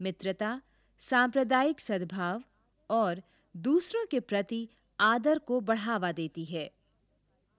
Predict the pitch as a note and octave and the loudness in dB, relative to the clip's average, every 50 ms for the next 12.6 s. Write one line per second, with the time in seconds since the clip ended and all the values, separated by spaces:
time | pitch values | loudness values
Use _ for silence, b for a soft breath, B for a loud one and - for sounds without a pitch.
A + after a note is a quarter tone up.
0 | _ _ _ _ - F#3 C4 C4+ C#4+ C4 D4+ D4 - - D#4+ E4+ G4 A4+ A4+ - | _ _ _ _ -2 2 4 4 4 4 2 0 0 0 0 0 0 -2 -4 -6
1 | - - C#4+ C4+ - - D#4 D#4 D4 - G#3+ F#3+ F#3 G3 F#3+ - A3 A3 A3+ B3+ | -6 -6 -6 -6 -4 -4 -6 -6 -4 -2 -2 -2 -2 -2 -4 -6 -6 -6 -4 -4
2 | C4+ C4+ - B3+ B3+ C4+ C4 - - G#3 F#3+ F#3 G3 G3 G3 F#3 G#3 A3 A#3+ B3+ | -6 -6 -4 -4 -4 -4 -4 -4 -4 -4 -2 0 0 0 0 0 -2 -2 -4 -4
3 | B3+ A#3+ - G3+ E3+ E3 D#3+ F3+ F3+ F#3 F#3 - A#3 A#3+ B3 - B B B B | -6 -8 -8 -10 -8 -6 -4 -4 -4 -4 -4 -6 -6 -6 -6 -8 B B B B
4 | B B - C#4 D4 D4+ D#4+ F4+ G4+ - - - B3+ A3 G3+ G#3 G3+ - G#3+ G3 | B B -2 0 0 2 2 0 -2 -6 -6 -4 -2 -2 -2 -2 -2 -2 -2 -2
5 | G3+ A3 A#3+ C4 A#3+ - B3 A3+ A3+ - A3 A#3+ C#4+ C4+ - A3 E3+ D3+ - - | 0 0 -2 -4 -4 -4 -4 -6 -4 -2 -2 -2 -2 -2 -4 -6 -6 -8 -8 -12
6 | _ _ _ _ _ - G3 G3 - A3 A#3+ B3 C4+ C#4 b b b b b b | _ _ _ _ _ -6 -6 -6 -4 -4 -6 -6 -6 -8 b b b b b b
7 | b - C#4+ - - _ - F#4+ F#4+ F#4+ F4 - - G3 F3+ A3 B3 B3 A3+ B3+ | b -2 -2 -2 -2 _ 2 2 2 2 0 -4 -8 -8 -4 -2 -2 -2 0 -2
8 | B3 A#3 - - A#3+ B3 C4+ A3+ - A3 G#3+ A3 A3+ - b b b b b - | -4 -4 -4 0 0 0 0 0 0 -2 -2 -2 -2 -6 b b b b b -6
9 | - - D4 D4 B3 D#4 F#4 F#4+ - - E4 E4+ E4+ - - - A#3+ G#3+ G#3+ A3 | -2 0 0 2 4 4 4 4 4 2 0 -2 -2 -2 -4 -4 -2 0 0 0
10 | A3+ B3 C4 - - - F#3 E3+ G#3 F3 - A3+ A3 A#3 A#3 - - A#3+ A3 - | 0 0 -2 -4 -4 -6 -4 -4 -4 -4 -2 -2 -2 -2 -2 -6 -8 -10 -10 -6
11 | - G3 F#3 F#3 A3 G#3+ A3 A3+ A3 - A#3 A3+ A3 - G#3 F#3 G3 F#3+ F3 F#3+ | -4 -4 -2 -2 -2 -4 -4 -4 -4 -4 -4 -6 -4 -4 -4 -4 -2 -2 -4 -4
12 | F#3 - - - A#3+ B3 - - F3+ D3+ D3+ | -6 -6 -6 -4 -4 -4 -2 -2 -4 -4 -6